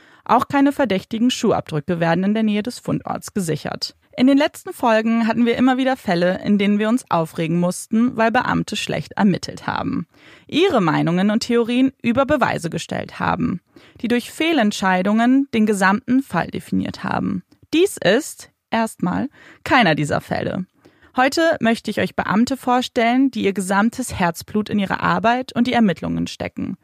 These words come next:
Beamte wie Joseph Neenan, der Ermittler, der die Leitung zu dem Fall Baby Hope übernommen hat.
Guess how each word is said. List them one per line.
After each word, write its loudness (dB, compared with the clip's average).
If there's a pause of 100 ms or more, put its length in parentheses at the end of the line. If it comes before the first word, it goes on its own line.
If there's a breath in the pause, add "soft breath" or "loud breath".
(460 soft breath)
Beamte 2
wie 0
Joseph 0
Neenan, 0
der 0
Ermittler, 2
der -2
die 0
Leitung 0
zu -14
dem -2
Fall 0
Baby 0
Hope -4
übernommen -4
hat. -14